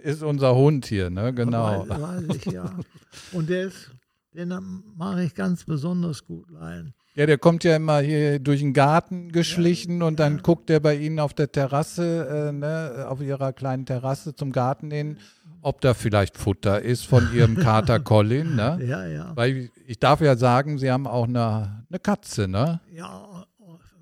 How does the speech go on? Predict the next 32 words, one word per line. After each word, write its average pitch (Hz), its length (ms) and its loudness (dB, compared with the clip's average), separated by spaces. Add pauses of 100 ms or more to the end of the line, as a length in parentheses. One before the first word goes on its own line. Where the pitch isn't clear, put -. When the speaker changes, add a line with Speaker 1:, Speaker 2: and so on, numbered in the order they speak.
(120)
Speaker 2:
wenn 156 260 -20
wir 160 120 -6
die 180 200 -6
nicht 190 240 -4
hätten, 180 460 -10
also 156 300 -20 (560)
sowas 190 400 -12
von, 175 520 -14 (200)
äh, 160 240 -20 (760)
ja, 151 240 -8 (1200)
die, 160 300 -6 (1120)
ohne 226 260 -8
die 208 140 -6
Katze 196 380 -10
könnte, 185 360 -10 (120)
könnte 185 240 -14
ich 175 100 -10
gar - 180 -12
nicht 165 220 -10
sein. 85 560 -10 (460)
Speaker 1:
Ja, 107 400 -2 (160)
ja, 113 260 2
Ihre 131 240 2
Speaker 2:
Ja. 117 60 4
Speaker 1:
Frau 120 340 6
ist 123 160 2
wichtiger, 143 560 2
aber 127 300 2
die 117 120 -2
Katze 139 600 -2
ist 127 340 -6
schon 127 600 -2